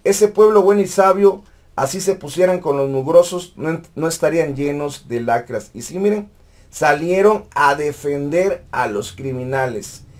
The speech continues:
que comúnmente se les está llamando pollitos de colores. ¿De dónde viene el término de pollitos de colores?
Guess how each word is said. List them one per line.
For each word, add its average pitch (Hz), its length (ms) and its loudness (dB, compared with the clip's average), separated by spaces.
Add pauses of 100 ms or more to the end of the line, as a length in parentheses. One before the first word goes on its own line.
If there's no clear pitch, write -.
(180)
que 156 160 -8
comúnmente 214 680 2
se 190 160 0
les 143 160 -6
está 139 260 4
llamando 165 680 0 (260)
pollitos 131 680 -4
de 123 160 -8
colores. 104 580 -2 (360)
¿De 180 100 -2
dónde 247 260 4
viene 233 240 -2
el 208 140 -4
término 208 420 2
de 170 120 -2
pollitos 185 580 0
de 156 120 -10
colores? 180 600 -2